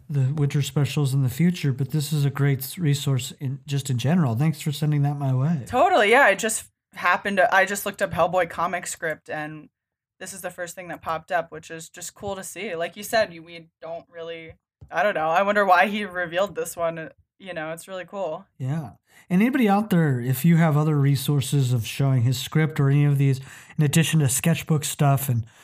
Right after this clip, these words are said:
Speaker 1: you know, those steps, I would love to, scripts are always interesting to me 'cause that's, I like seeing the source where it begins.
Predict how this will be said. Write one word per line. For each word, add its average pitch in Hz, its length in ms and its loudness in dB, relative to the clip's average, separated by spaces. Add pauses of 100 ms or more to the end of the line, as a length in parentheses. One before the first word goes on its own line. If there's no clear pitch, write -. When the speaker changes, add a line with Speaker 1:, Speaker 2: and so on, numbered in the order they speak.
(240)
Speaker 1:
you 165 120 4
know, 135 320 4 (280)
those 143 400 2
steps, - 680 -6 (120)
I 143 60 -6
would 131 160 -2
love 139 260 0
to, 117 220 -4 (220)
scripts 190 400 -2
are 180 100 0
always 156 320 2
interesting 123 540 0
to 113 100 -10
me 98 240 -12 (240)
'cause 127 140 -10
that's, - 420 -10 (500)
I 147 60 -2
like 170 220 4
seeing 165 300 4
the 151 100 4
source 160 400 0
where 160 140 -2
it 180 100 -8
begins. 139 800 -2